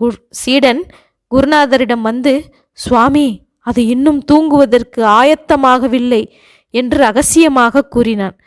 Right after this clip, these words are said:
"அது சரி, நீங்கள் அனைவரும் கொஞ்சம் ஓய்வெடுங்கள். நள்ளிரவு வேளையில் மீண்டும் பரிசோதனை செய்து பார்க்கலாம்"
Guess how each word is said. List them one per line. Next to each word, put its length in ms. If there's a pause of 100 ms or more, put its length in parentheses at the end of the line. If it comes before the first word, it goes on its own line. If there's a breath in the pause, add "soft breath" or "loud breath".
(360)
"அது 260
சரி, 320 (440)
நீங்கள் 320
அனைவரும் 480
கொஞ்சம் 400
ஓய்வெடுங்கள். 600 (520)
நள்ளிரவு 420
வேளையில் 600 (120)
மீண்டும் 340
பரிசோதனை 580
செய்து 320
பார்க்கலாம்" 760